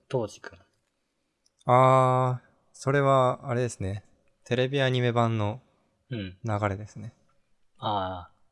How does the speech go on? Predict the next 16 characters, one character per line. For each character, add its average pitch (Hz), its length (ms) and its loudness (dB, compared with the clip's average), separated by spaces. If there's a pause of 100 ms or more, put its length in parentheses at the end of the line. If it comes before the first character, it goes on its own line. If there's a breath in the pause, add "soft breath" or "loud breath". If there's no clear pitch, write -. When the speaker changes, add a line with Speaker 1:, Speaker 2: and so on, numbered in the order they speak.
Speaker 1:
そ - 180 -10
っ 135 140 -10
ち - 160 -16
と、 101 200 -2 (1400)
ど 104 100 -6
れ 104 80 -6
く 117 100 -10
ら 110 100 -8
い 107 40 -8
同 110 80 -8
じ - 120 -16
な 98 100 -12
ん 85 60 -20
だ 85 60 -20
ろ - 40 -20
う。 - 60 -20